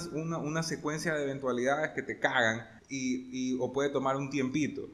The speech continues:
pero, o puede, y puede parecer algo muy severo o puede parecer algo muy liviano, pero al fin, eso no, eso no es tu problema, es la, la, la interpretación de que cada uno le da la situación, cada quien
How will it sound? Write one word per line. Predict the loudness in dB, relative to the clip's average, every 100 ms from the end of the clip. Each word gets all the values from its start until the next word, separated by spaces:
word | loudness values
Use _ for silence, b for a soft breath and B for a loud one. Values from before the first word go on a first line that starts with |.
| -2
pero, | 2 4
o | 4 6 4 4 2 4
puede, | 4 4
y | 2
puede | 4 4
parecer | 6 4 4 4
algo | 4 2
muy | 2 2
severo | 4 4 6 6 6
o | 6
puede | 4 2
parecer | 2 0 0 -2
algo | -2
muy | -4 -2
liviano, | -2 0 0 0 0
pero | -4
al | -4
fin, | -4 -6
eso | -6
no, | -6 -6 -6
eso | -6
no | -4
es | 6
tu | 8
problema, | 8 8 4 4 B B -6
es | -2
la, | -2 -2
la, | -2 0 0
la | -2
interpretación | -2 0 0 -2 -2 -4 -6
de | -6
que | -6 -2
cada | -2
uno | -2 -2 -2
le | 0
da | 2
la | 0
situación, | -4 -8 -6 -2 -2 -4 -4
cada | -4 -2
quien | -4 -8